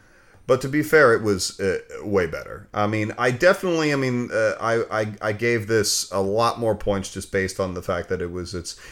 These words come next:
inaugural fear. Um, so, you know, any, you know, a lot of complaints are gonna get swept under the rug just based on that. Hey, it was your first year. Great job. And the fact that I'm pretty sure they still did their family-friendly Halloween event during the daytime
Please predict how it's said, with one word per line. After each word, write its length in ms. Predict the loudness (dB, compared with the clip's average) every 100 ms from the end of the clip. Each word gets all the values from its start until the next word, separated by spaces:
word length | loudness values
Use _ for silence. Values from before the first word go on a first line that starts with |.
| -8
inaugural 760 | -2 -2 2 2 2 2 2 0
fear. 840 | -4 -6 0 2 4 0 -4 -10 -18 -20 -14 0
Um, 560 | 4 4 2 0 0
so, 640 | 2 6 8 8 6 2 -4
you 140 | 0
know, 300 | 4 6 4
any, 500 | 2 0 2 -2 -6 -16 -18 -16 -14 -6
you 180 | 2 4
know, 180 | 6
a 60 | 6
lot 280 | 8 8 10
of 200 | 8 6
complaints 440 | -2 2 2 2
are 40 | 0
gonna 200 | 2 2
get 240 | 0 -2 -10 _ -12
swept 420 | -8 -4 -2 0
under 160 | -2 -2
the 60 |
rug 320 | 0 -2 -2 -6
just 300 | -8 -6 -4
based 240 | -4 -4
on 140 | -8
that. 280 | -8 -12 -16 -20 _ _
Hey, 160 | 6 6
it 80 | 6
was 140 | 0
your 80 | -2
first 340 | -2 -2 -2
year. 320 | -6 -6 -8 -14 -4
Great 220 | -2 -2
job. 340 | -6 -8 -14 -20 -20 -6
And 240 | 0 2 2
the 60 |
fact 380 | 2 2 2 2
that 200 | 2 2
I'm 140 | -2 -4
pretty 220 | -4 -2
sure 180 | -2 -2
they 140 | -2
still 400 | -4 2 4 4
did 240 | 2 2
their 160 | 2 0
family-friendly 720 | 0 -2 -2 -2 0 0 -2
Halloween 340 | -2 -2 -2 0
event 300 | 0 0 0
during 240 | 0 0
the 60 | 0
daytime 720 | 0 0 -4 -10 -12 -14